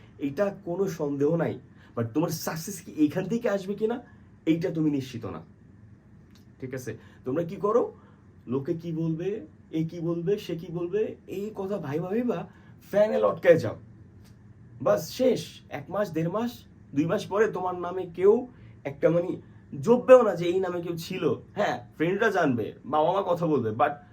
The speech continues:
যাদের ভয়ে তুমি ফ্যানে লটকাইছিলা, তারা তোমারে ভুলে যাবে। So, কি দরকার আছে ভাই এত সুন্দর একটা জীবন তোমরা লটকাই যাবা? So, এই সিচুয়েশনটা থেকে বের হইবা কেমনে?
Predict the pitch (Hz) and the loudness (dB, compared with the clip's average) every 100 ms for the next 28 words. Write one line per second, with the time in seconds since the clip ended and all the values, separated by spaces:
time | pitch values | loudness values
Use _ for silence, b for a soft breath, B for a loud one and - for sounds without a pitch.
0 | B B B - 131 - 208 214 208 202 | B B B -4 -2 2 4 4 2 0
1 | 226 165 170 190 185 170 196 165 170 135 | -4 -4 -6 -4 -6 -4 -4 -4 -2 -2
2 | 113 B B 135 139 143 139 127 117 147 | -4 B B -8 -4 -4 -4 -2 2 2
3 | 127 104 - - - - - - - - | 0 -4 -12 -20 -20 -20 -20 -20 -20 -20
4 | - 147 170 156 - - - - - - | -8 -2 -2 -4 -10 -20 -20 -20 -20 -20
5 | - 226 190 160 117 110 101 107 - - | -6 0 0 0 -2 -4 -6 -8 -10 -14
6 | 156 151 147 143 131 127 113 117 131 160 | -10 -8 -6 -8 -6 -6 -4 -4 -4 -12
7 | - - - - - - 131 127 127 120 | -20 -20 -20 -20 -20 -8 -4 0 0 -2
8 | - 123 123 147 127 123 143 B B 165 | -4 -4 -2 -2 -2 -4 -6 B B -12
9 | - 220 285 277 262 240 233 233 220 214 | -4 2 4 6 4 4 0 0 -2 -2
10 | 160 120 202 285 247 156 135 104 82 - | -2 0 2 4 4 2 -2 -2 -6 -14
11 | 65 | -14